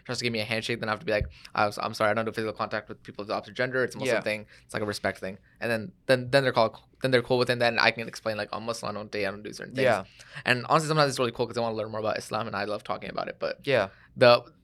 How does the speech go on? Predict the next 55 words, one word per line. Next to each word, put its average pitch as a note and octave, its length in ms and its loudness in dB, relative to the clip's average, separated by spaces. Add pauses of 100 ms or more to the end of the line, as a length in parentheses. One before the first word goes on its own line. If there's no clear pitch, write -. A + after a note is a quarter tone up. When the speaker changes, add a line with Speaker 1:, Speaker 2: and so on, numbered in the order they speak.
(440)
Speaker 1:
if A2+ 100 -6
that F3 160 8
happens, D3 280 6
that's A2+ 140 -4
easy. A2 180 -4
But A2 140 -2
sometimes, D#3 500 2
like, G#2 300 2 (440)
pulling F3 180 6
out E3+ 100 10
the - 80 0
Muslim D3+ 200 -4
card C3+ 160 4
on B2 120 2
your A2 80 0 (100)
own C3+ 160 4
within, B2 240 -8
like, G#2+ 180 -6
like A2+ 140 -2
you A2 80 -10
said, A2+ 80 0
the A#2 160 -2
first B2 160 0
five A#2 220 2
seconds A#2 280 -4
or A#2 120 -4
the - 100 -20
first A#2 180 -4
five A2+ 160 0
minutes, C3+ 200 -2
that, A#2 100 0
Speaker 2:
Yeah. G#2 140 2 (120)
Speaker 1:
that A#2+ 180 6
can't, C3 220 0
that C#3 140 8
is, B2+ 60 -10 (200)
requires B2+ 480 0 (120)
a, - 260 -2 (300)
a - 100 -12
considerable C#3 380 2
amount A#2+ 240 -4
of B2 40 -10
strength. - 280 -6
Speaker 2:
You A3+ 120 8
also A#3 140 2
have A#3+ 160 -4
to D#3+ 80 -6
get, F3 100 2
like, D3 140 0 (120)
used A#2+ 100 -4
to B2+ 140 -4
it. A2 60 -6 (140)
Like, B2+ 160 -4
Speaker 1:
Yeah. - 80 -2 (100)
Speaker 2:
you C#3+ 60 -2